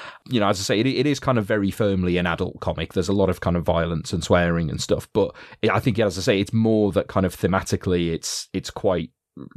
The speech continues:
based around politics. But what I think is interesting is that it's, it's so about that era of politics that making it now,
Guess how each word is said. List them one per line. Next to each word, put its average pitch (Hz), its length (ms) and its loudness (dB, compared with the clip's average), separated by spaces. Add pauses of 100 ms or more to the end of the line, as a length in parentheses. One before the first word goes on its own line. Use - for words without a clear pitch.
based 87 280 -2
around 87 200 0
politics. - 460 0 (300)
But 135 80 0
what 131 160 2
I - 20 -2
think 117 200 0
is 117 220 0
interesting 107 580 2
is 101 200 2
that 95 140 2
it's, - 320 -2 (360)
it's 117 220 -2
so 143 440 0
about 123 340 2
that 113 480 -2
era 95 340 4
of 87 100 -2
politics - 560 -2
that - 140 0
making 117 500 2
it 101 140 2
now, 95 560 0